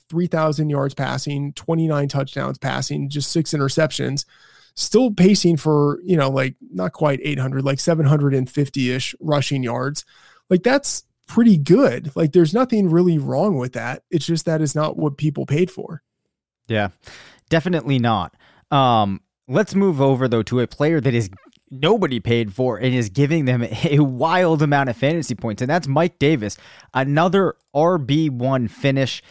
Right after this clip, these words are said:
Speaker 2: Just how good has Mike Davis been? I wanna quickly here just run you through, um, his fantasy point totals from each game,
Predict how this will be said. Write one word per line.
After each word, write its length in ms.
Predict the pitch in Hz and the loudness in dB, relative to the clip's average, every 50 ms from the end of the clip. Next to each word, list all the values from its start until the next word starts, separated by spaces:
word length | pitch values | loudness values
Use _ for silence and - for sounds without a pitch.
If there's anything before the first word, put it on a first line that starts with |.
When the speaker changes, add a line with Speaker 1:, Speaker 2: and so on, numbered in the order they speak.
| - - _ _ - | -20 -20 _ _ -12
Speaker 2:
Just 340 | 123 113 139 202 208 - - | -4 0 0 0 0 0 0
how 180 | 190 214 220 208 | 0 2 2 2
good 280 | 147 113 135 151 165 | 2 2 2 2 4
has 260 | 147 131 127 123 107 | 2 2 2 0 0
Mike 300 | 107 113 123 135 131 _ - | 0 -2 -2 -2 -4 _ -2
Davis 360 | 131 127 131 127 123 123 104 | 0 0 2 2 0 -2 -2
been? 320 | 95 - 120 117 113 113 107 - _ _ _ _ - | -2 -2 -2 -2 -2 -4 -6 -8 _ _ _ _ 0
I 100 | 139 165 | 0 2
wanna 260 | 180 175 202 214 214 | 2 2 0 0 0
quickly 500 | 175 - - - 180 175 - 151 151 143 | -2 -4 -4 -4 -4 -4 -2 -2 -2 -2
here 380 | 113 101 127 123 117 113 107 101 - - - _ _ - | 0 0 -2 -2 0 -2 -2 -4 -8 -14 -20 _ _ -8
just 200 | 120 139 151 135 | -4 -2 -2 -2
run 360 | 110 117 120 135 147 151 165 160 | -2 0 0 2 2 2 2 0
you 160 | 156 156 147 | 0 0 0
through, 540 | - - - 123 127 127 120 117 113 104 - _ _ _ _ _ _ | -2 -6 -6 -4 -2 0 0 0 -2 -4 -6 _ _ _ _ _ _
um, 300 | - 135 135 131 123 120 | 0 2 2 2 2 0
his 360 | 117 - - 147 147 135 - - | -2 -2 0 0 0 0 -2 -4
fantasy 500 | - - 147 143 147 147 139 - - 127 | -2 0 2 2 2 2 0 0 -2 -4
point 300 | - - 131 123 113 - | -2 -2 -2 -2 -2 -2
totals 540 | 123 127 120 117 117 110 110 110 - - - - - _ _ _ _ | 0 2 2 2 2 0 -2 -4 -6 -10 -16 -20 -20 _ _ _ _
from 260 | _ - 135 131 127 | _ -2 0 0 0
each 280 | - 139 139 120 - - | 0 0 -2 -2 -2 -2
game, 360 | - 131 120 113 110 107 104 | 0 2 2 2 2 0 -2